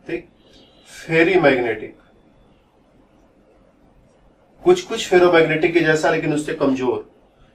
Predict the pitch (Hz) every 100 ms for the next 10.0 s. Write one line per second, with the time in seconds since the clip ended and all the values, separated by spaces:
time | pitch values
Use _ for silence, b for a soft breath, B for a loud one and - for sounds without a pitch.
0 | - 127 123 - 170 175 175 202 - 139
1 | 113 107 _ _ _ _ _ _ _ _
2 | _ _ _ _ _ _ _ _ _ _
3 | _ _ _ _ _ _ _ _ _ _
4 | _ _ _ _ 135 127 123 123 117 113
5 | - _ _ _ _ _ _ - 131 160
6 | 165 165 160 160 165 - _ - _ _
7 | _ _ _ _ _ _ _ _ _ _
8 | _ _ _ 151 156 160 180 170 165 160
9 | 175 165 160 165 165 147 147 156 165